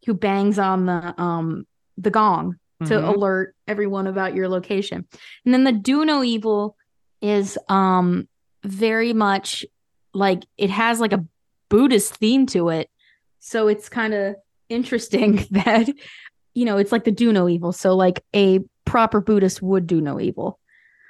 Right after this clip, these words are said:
Speaker 1: Now, another interesting thing that pops up during this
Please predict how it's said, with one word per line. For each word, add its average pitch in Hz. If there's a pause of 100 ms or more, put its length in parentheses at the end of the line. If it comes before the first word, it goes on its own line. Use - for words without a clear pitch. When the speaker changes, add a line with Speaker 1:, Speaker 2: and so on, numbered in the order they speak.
(240)
Speaker 1:
Now, 247
another 247
interesting 254
thing 196
that 190
pops 190
up 185
during 185
this -